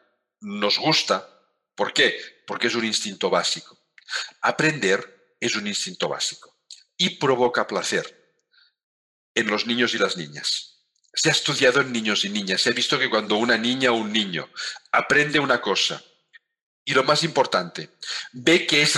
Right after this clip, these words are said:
reconocida por su entorno, ve que su entorno valora en positivo el esfuerzo que ha hecho para aprender eso,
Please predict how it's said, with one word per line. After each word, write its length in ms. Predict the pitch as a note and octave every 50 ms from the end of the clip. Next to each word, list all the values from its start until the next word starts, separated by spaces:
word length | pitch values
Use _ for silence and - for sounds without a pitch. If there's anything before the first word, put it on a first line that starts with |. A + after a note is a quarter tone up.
| C#3+ C#3+
reconocida 1120 | D3 D3+ D3 - - C#3+ C#3+ C3+ C3 B2+ A#2+ - - - - A3 A#3+ A3 D3 B2 G#2+ - -
por 160 | F3+ G#3 A3
su 200 | - - F3+ C#3
entorno, 680 | A#2+ A2 G#2 - D3 D#3 D3 - G#2 F2 D#2+ D2 - _ - - - - _
ve 160 | C#3 F3+ F#3+
que 140 | - A3+ G3
su 160 | - - F3
entorno 600 | C#3+ C3+ B2 - E3 D#3+ D#3 D#3+ F3 F3+ F3 - -
valora 580 | B2+ B2 C3+ B2 B2+ C3+ D3+ E3 F3 F3+ F#3
en 180 | F#3 F3+ F3 D#3
positivo 960 | - D3+ C#3 - - B2 - - - C#3+ D3 C3+ G2+ F2+ D#2+ - - _ _ _ - - - - _ _
el 220 | C3 C#3 C3+ C#3
esfuerzo 800 | C#3 C3+ - - - - D#3 F3 F3 F3 - - G3 F3+ - -
que 160 | - C#3+ C3+
ha 80 | A#2+
hecho 420 | B2+ C#3 C3+ - - - A2+ G#2 -
para 220 | - G#2+ G#2 G#2+
aprender 500 | G#2 - A2 G2+ G#2 G#2+ A#2 D3+ D#3+ D3+
eso, 340 | B2+ G#2+ - - - A2+